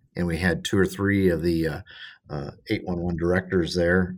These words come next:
um, or presidents or whatever their titles are. Um, and it is the exact same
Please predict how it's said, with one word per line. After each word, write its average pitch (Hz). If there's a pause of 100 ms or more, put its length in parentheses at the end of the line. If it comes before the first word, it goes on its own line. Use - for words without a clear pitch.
um, 82
or 73
presidents 92
or 85
whatever 87
their 80
titles 90
are. 82 (440)
Um, 82 (240)
and 104
it 107
is 110
the 113
exact 113
same 120